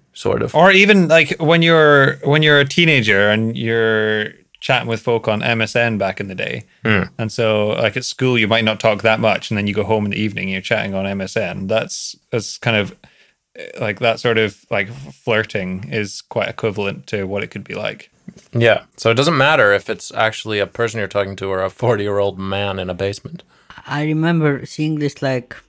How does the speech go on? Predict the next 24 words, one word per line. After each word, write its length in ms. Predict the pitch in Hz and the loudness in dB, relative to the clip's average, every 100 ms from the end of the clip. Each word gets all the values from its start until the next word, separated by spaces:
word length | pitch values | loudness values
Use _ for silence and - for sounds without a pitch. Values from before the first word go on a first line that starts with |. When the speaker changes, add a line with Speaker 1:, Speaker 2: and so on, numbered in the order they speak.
| _ _ - - | _ _ -20 -12
Speaker 3:
documentary 600 | - 143 - 123 113 107 | -8 -6 -4 -4 -4 -6
about 460 | 98 101 120 - _ _ _ - | -6 -4 -4 -6 _ _ _ -8
this 340 | 131 - - - - | -6 -8 -14 -18 -4
Hoko 760 | 170 170 - 165 151 147 147 | -2 -2 -2 2 2 2 -4
Kimura 1160 | - 147 139 139 143 147 139 131 127 120 113 104 | -4 -4 -2 -2 0 0 2 2 0 0 -2 -2
or 80 | 101 | -6
something 360 | 95 95 87 - _ _ _ - | -8 -10 -12 -14 _ _ _ -12
in 120 | 123 | -6
Jap-, 300 | 120 120 - | -4 -4 -6
in 80 | 123 | -8
Japan. 480 | 127 - 120 95 92 _ _ _ _ | -8 -8 -8 -8 -10 _ _ _ _
Speaker 1:
Hmm. 240 | - 104 113 - _ _ - | -2 0 0 -2 _ _ -4
Speaker 3:
Those 240 | 143 123 | -4 -4
guys 380 | - 143 127 - | 0 0 0 -4
that, 260 | - 117 | -8 -6
like, 500 | 123 117 113 _ - _ _ _ | -2 -2 -4 _ -20 _ _ _
those 100 | - | -16
people 320 | - 147 143 135 | -6 -4 -4 -6
that 160 | 127 | -4
are, 160 | 123 120 | -4 -4
like, 400 | 123 117 - - _ _ _ _ | -4 -6 -10 -20 _ _ _ _
so 540 | _ - 151 143 131 - _ _ - | _ -2 0 0 -2 -6 _ _ -12
infatuated 640 | - 156 - 147 143 131 | -2 0 0 0 0 -2
by 360 | 127 120 101 | 0 0 -2